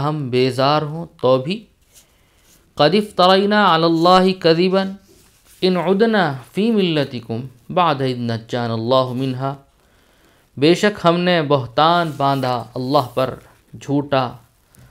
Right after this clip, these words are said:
اگر لوٹ آئیں تمہارے دین میں بعد اس کے کہ اس نے ہم کو نجات دی اس سے، یعنی اگر ہم تمہارے دین میں لوٹ آئیں گے تو یہ تو اللہ پر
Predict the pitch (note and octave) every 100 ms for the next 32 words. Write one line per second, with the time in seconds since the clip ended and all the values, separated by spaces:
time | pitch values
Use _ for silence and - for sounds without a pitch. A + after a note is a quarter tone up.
0 | _ _ - C3+ C3+ B2 A#2+ C#3+ D#3+ D#3+
1 | C#3 C3+ B2+ - A#2+ B2 B2 G#2 A#2+ C#3+
2 | C#3+ C3+ B2+ A#2+ A#2+ - _ B2 C3 C#3
3 | B2+ - - D3+ C#3+ C#3+ A#2+ B2 - _
4 | _ _ _ - - C#3+ C#3+ B2+ A#2 C3
5 | C3 B2 A2+ G2+ - - B2+ B2+ A#2+ B2+
6 | C3+ C#3+ B2 B2+ B2 B2+ - - A#2+ A2+
7 | - _ _ _ _ _ _ _ _ -
8 | C#3+ E3 F3+ F#3+ G3 F#3+ F3+ F3+ F#3 E3+
9 | F3+ F#3 F3+ F3 F3+ F3 D#3 D3+ C#3+ C#3+
10 | - - _ C#3 C#3 C#3 B2+ A#2+ C3+ B2+
11 | A#2+ A#2+ A2